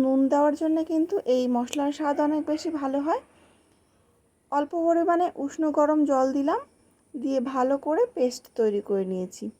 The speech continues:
তো চেষ্টা করবেন উষ্ণ গরম জল দিয়ে পেস্ট তৈরি করার, তাহলে কিন্তু এই রান্নার স্বাদ অনেক বেশি ভালো হবে। এবার একটি টিফিন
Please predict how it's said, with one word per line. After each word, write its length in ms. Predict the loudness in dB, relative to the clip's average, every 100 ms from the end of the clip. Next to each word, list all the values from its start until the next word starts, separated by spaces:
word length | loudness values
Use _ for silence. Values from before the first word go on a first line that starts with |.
| _ _ _ _ _ _ _
তো 60 | -10 -6
চেষ্টা 300 | -6 -8 -8 -2
করবেন 300 | 0 2 0 0 -4
উষ্ণ 180 | -2 -2 2
গরম 220 | 4 4 4 4
জল 180 | 4 4 2
দিয়ে 180 | -2 -2 -4 _ _ _ _ -8
পেস্ট 260 | -6 -4 -6 -4
তৈরি 220 | -2 -2 0
করার, 200 | 2 2 2
তাহলে 280 | 0 0 0 0
কিন্তু 260 | 0 0 0 2
এই 80 | 4 4
রান্নার 340 | 2 2 0 -4
স্বাদ 200 | -4 0 2
অনেক 140 | 0 0 -2
বেশি 180 | -2 -4 -2
ভালো 160 | 0 0
হবে। 200 | -2 -4 -8 _ _ _ _ _ _
এবার 360 | -6 -2 2 2 0
একটি 200 | -2 -2 -4 -4
টিফিন 320 | -4 2